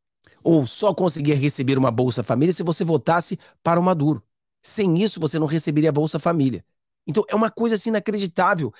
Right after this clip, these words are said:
pra gente ver. Mas ele continua tentando defender o indefensável. Ele continua mostrando para todo o Brasil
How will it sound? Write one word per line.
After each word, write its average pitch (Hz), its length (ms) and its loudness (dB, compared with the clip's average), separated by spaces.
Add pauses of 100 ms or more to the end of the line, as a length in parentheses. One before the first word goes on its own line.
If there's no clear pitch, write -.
(160)
pra 185 140 0
gente 180 160 -2
ver. 156 60 -6
Mas 156 180 0
ele 202 100 2
continua 202 840 2 (460)
tentando 214 540 2
defender 165 720 2 (420)
o 180 140 2
indefensável. 147 960 0 (280)
Ele 175 180 0
continua 226 680 2
mostrando 214 840 2
para 147 220 -2
todo 220 320 2
o - 20 2
Brasil 165 500 0